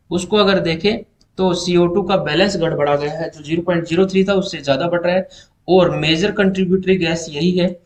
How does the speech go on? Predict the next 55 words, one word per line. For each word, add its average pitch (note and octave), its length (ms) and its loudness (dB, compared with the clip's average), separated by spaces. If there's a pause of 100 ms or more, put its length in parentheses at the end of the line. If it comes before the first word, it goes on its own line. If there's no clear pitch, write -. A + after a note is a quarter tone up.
(360)
और F3+ 380 -2
हम E3+ 160 -2
देखते F#3 260 0
हैं - 80 0
hydrocarbon E3+ 640 0
से, F3 160 -4
coal E3 280 -4
से, E3 160 -2
petroleum D#3+ 500 -6
से, E3+ 140 -6 (440)
हर F#3 160 4
चीज़ F#3 320 0
से F#3 180 4
ये F3 440 2 (220)
मिल D3+ 240 -4
रही C3+ 120 0
है। C#3+ 60 -2
अगर D3+ 160 -2
लकड़ी D#3 320 2
भी G3 80 2
जलाई F#3 260 4
जाती F3+ 220 4
है F#3+ 80 2
तो F3 160 -2
भी F3 100 0
सीओ D#3+ 260 -6
टू C#3 140 -10
मिल B2+ 200 -12
रही B2 140 -10
है। C3 80 -16 (440)
तो E3+ 80 -4
सीओ E3+ 360 4
टू G3 160 0
जो G3+ 160 0
हमने F#3 280 2
छोड़ी E3+ 360 0
है, - 160 -4 (420)
ये F#3+ 140 4
already F3+ 440 4
जो A3 140 2
atmosphere F#3 420 0
के F3+ 100 0
अंदर E3+ 200 2
सीओ D#3 240 -4
टू D#3 220 -12
है E3 60 -2
उसके E3+ 300 -4
अंदर D#3+ 220 -2
जाके C#3+ 300 -2
मिल D#3+ 180 -2
जाती F3 300 2
है F3 180 0 (360)
और E3+ 200 2
इसमें G#3 400 -2
con-, F#3+ 240 4